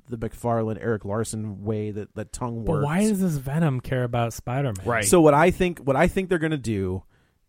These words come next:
Speaker 1: is somehow these two characters are gonna interact.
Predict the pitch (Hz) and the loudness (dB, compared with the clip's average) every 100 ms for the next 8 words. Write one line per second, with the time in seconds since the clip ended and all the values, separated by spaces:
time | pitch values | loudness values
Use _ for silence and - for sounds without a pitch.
0 | _ - 127 117 117 113 107 - - _ | _ -4 0 2 2 2 2 -2 -4 _
1 | _ _ _ _ _ - 160 156 165 156 | _ _ _ _ _ 2 4 4 4 4
2 | 151 139 151 160 - 131 123 135 123 117 | 4 2 0 -2 0 0 0 0 0 -2
3 | 123 107 92 90 - | -2 -4 -4 -8 -12